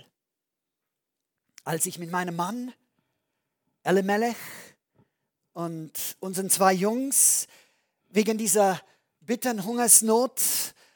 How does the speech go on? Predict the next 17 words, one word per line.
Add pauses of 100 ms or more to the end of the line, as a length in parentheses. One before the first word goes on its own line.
(180)
von
Bethlehem
nach
Moab (1080)
umgesiedelt
bin, (1600)
da
hatte
ich
den
Traum,
dass
alles
gut
wird, (1400)
dass
wir